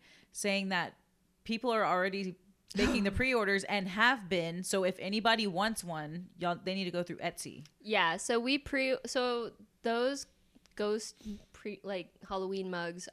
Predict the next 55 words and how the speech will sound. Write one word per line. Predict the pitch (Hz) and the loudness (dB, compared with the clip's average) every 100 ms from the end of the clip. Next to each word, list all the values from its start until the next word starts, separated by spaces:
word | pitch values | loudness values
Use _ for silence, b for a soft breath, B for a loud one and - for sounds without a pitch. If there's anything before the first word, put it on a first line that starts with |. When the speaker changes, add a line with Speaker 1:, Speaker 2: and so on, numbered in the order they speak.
| - | -6
Speaker 2:
are | 175 175 170 - | -4 -2 -4 -6
a | 190 | -6
made-to-order | 185 180 208 220 233 240 | -6 -6 -6 -4 -4 -4
item. | 240 262 277 294 302 - | -4 -4 -4 -4 -8 -6
Speaker 1:
Yeah. | 160 143 151 | -4 -4 0
Speaker 2:
Um, | 190 185 190 | 2 2 -2
because | 190 220 196 185 | -4 0 0 0
I | - 190 | -2 -2
wanted | 185 190 185 | -2 -4 -6
to | 185 | -8
keep | 202 | -10
them | 185 180 | -6 -6
on | 175 | -6
the | 175 | -10
shop | - 143 - | -6 -6 -6
year-round. | 226 269 285 285 294 277 - | -4 -2 -2 -2 -4 -6 -4
Speaker 1:
Yes. | 160 | 0
Speaker 2:
But | 208 202 196 196 | 4 4 2 0
they're | 202 190 185 | 0 0 -2
pre-made, | - 294 269 240 240 | -2 -2 2 2 0
so | 226 196 - - | -2 -4 -6 -6
they | 208 | -4
have, | 220 208 208 | -2 -2 -4
like, | 196 | -6
a | |
three | 196 202 | -4 -6
to | |
four | 196 190 | -4 -4
week | 185 190 | -4 -6
lead | 180 180 | -8 -8
time, | 196 180 180 | -6 -4 -4
depending | 208 190 175 | -6 -6 -8
on, | 170 170 | -8 -10
like, | 156 160 - b b b _ | -8 -8 -10 b b b _
how | - | -10
busy | 170 170 180 | -8 -4 -4
I | 175 | -2
am. | 180 180 175 175 | -2 -2 -4 -6
Hopefully, | 190 214 208 180 175 - | -2 -2 -2 -4 -4 -6
I, | 190 | -6
I | |
try | 185 214 208 | -2 -2 0
to | 190 | -2
get | 180 180 | -4 -6
them | 190 | -6
to | 190 | -8
you | 175 | -12
way | 160 165 | -8 -10
before | 160 185 127 175 | -10 -14 -12 -12
four | - 226 | -10 -10
weeks. | 254 285 262 175 | -10 -12 -12 -4
Speaker 1:
Yes. | 170 151 151 - - | -2 0 -2 -6 -12
Speaker 2:
But | - - _ _ _ _ | -18 -20 _ _ _ _
stuff | - - 160 - | -20 -10 -10 -8
happens. | 143 - 190 | -10 -10 -4